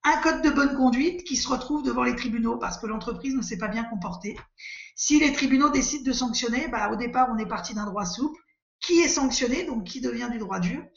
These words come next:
Et puis, on voit aussi du droit dur qui, quelque part, est pas aussi dur que ça, qui devient souple. Par exemple, on voit, euh, parfois des lois qui vont imposer un comportement à une entreprise, mais où il n'y aura pas de sanction.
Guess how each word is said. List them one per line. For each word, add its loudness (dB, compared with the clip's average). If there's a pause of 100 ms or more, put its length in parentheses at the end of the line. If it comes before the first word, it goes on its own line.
(320)
Et -4
puis, 8
on 6
voit 6
aussi 6
du 4
droit 4
dur 4 (560)
qui, 4
quelque 2
part, 4 (100)
est -2
pas 2
aussi 2
dur -4
que -4
ça, -6
qui -12
devient 0
souple. -6 (540)
Par 6
exemple, 0 (180)
on -2
voit, 4
euh, -6
parfois -2
des -4
lois -2 (520)
qui -4
vont 4
imposer 4
un 0
comportement -2
à 2
une 0
entreprise, -2
mais -2
où 2
il 6
n'y 2
aura 4
pas -2
de -8
sanction. -2